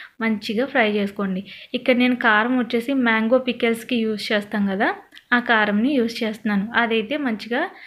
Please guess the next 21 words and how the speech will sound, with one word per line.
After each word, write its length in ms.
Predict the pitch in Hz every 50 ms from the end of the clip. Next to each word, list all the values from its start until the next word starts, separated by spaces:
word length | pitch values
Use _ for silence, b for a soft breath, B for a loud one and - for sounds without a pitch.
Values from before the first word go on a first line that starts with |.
| B B B B B B -
ఆ, 220 | 214 214 214 220
బాగుంటుంది, 580 | 214 214 240 240 240 240 233 226 240 233 254 302
స్పైసీగా 540 | - - 247 220 220 214 247 233 226 226 226
కూడా 220 | 220 220 214 214
ఉంటుందన్నమాట. 640 | 208 208 202 202 202 202 202 202 196 190 185 180 - 202 B B B B B B - 277
చూడండి, 240 | 269 262 277 294 302
ఇక్కడ 200 | 285 277 254 247
గోల్డెన్ 480 | 247 226 214 240 233 233 240 240 247
కలర్ 240 | 240 247 240 240 233
వస్తుంది 420 | 233 233 233 - 254 240 220 220
కదా 280 | 214 214 214 247 320 381 - B B B B B B 233
అల్లం 240 | 226 226 233 226
వెల్లుల్లి 340 | 226 226 220 220 220 214 214
పేస్ట్. 300 | 208 - 269 330 - -
ఇప్పుడు 520 | - 269 262 - - 254 240 285 359 381 B B B B B B B B
మనం 260 | 240 240 240 247 247
ఫ్రై 200 | 247 269 254 262 254 269
చేసి 160 | 262 254 262
పెట్టుకున్న 400 | - 254 240 240 - 247 233 240
చికెన్ 500 | 254 247 - 254 226 240 240 240 226 226
పీసెస్ని 640 | 233 220 202 220 214 202 208 - 233 285 415 466